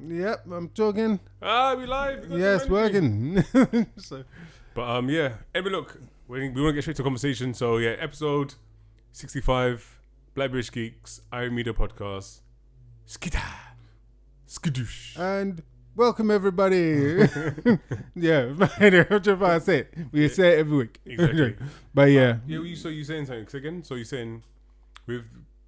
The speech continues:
Speaker 2: with, 'cause we basically were discussing
Speaker 1: Yeah, yeah.
Speaker 2: about there's been a lot of movies, a lot of shows where it's, it's either,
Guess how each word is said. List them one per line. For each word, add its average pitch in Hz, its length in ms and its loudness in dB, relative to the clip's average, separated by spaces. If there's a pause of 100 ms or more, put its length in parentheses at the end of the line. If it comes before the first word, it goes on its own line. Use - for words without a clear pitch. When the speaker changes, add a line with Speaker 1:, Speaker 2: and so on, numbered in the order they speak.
(100)
Speaker 2:
with, 127 220 -14 (320)
'cause 127 140 -10
we 131 100 -6
basically 143 320 -6
were 113 60 -8
discussing 107 680 -8
Speaker 1:
Yeah, 135 180 2
yeah. 98 120 -8
Speaker 2:
about 101 420 -8 (160)
there's 107 140 -8
been 117 160 -4
a - 20 -4
lot 123 100 -4
of 113 80 -8
movies, 110 480 -6
a 107 60 -16
lot 120 120 -12
of 113 120 -12
shows 113 360 -8
where 104 120 -10
it's, 101 300 -14 (760)
it's 117 200 -12
either, 131 580 -2